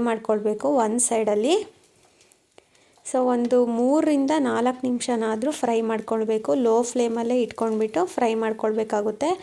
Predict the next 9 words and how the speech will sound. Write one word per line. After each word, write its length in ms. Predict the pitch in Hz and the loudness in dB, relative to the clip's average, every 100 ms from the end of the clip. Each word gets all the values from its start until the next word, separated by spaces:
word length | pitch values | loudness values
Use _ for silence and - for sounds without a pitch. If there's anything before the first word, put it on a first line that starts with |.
| - - _ - | -10 -20 _ -8
So, 60 | 262 240 | -2 0
ಹೈ 120 | 233 294 294 | 2 0 0
ಫ್ಲೇಮಲ್ಲಿ 420 | 277 262 262 269 254 | 0 2 2 0 -2
ಇಟ್ಕೊಂಡ್ಬಿಟ್ರೆ 600 | - 247 240 240 - 392 403 - - - 247 | -2 -2 0 0 0 -2 -2 -12 -20 -6 2
ಬೇಗ 240 | 254 269 311 427 415 _ _ _ - 247 | 4 4 2 0 -2 _ _ _ -8 -4
ಫ್ರೈ 180 | - 262 269 | 2 4 4
ಆಗಿಬಿಡುತ್ತೆ, 480 | 269 240 240 247 294 349 381 | 2 2 0 0 2 2 4
ಒಳಗಡೆ 340 | 247 233 240 294 247 | 4 4 4 2 2
ಬೆಂದಿರಲ್ಲ. 540 | 220 226 247 233 214 | 2 2 2 2 2